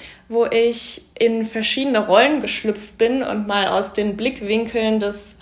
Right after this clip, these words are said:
Haushaltsbuchs oder des Depots oder der Altersvorsorge, äh, gesprochen habe. Also das hat super viel Spaß gemacht, das zu drehen und ist mal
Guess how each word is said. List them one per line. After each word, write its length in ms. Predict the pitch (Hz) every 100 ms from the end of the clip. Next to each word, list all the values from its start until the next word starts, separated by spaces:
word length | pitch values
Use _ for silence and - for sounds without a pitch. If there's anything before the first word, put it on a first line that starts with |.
| -
Haushaltsbuchs 920 | 254 262 226 220 - 226 233 240 -
oder 220 | 208 202
des 220 | 196 196
Depots 500 | 208 214 233 240 240
oder 140 | 208 190
der 180 | -
Altersvorsorge, 1000 | - 240 226 - - 208 208 202 202 208 208 - - - -
äh, 160 | 214 208
gesprochen 640 | 214 - - 233 240 233
habe. 200 | 262 277
Also 220 | 269 214
das 180 | 208 214
hat 100 | 214
super 240 | 226 262 247
viel 140 | 214
Spaß 400 | - 190 214 -
gemacht, 300 | 220 214 220
das 200 | 220 -
zu 100 | 214
drehen 520 | - - 202 254 311 - - - -
und 380 | 214 214 220 220
ist 260 | - 233 -
mal 440 | 220 214 214 220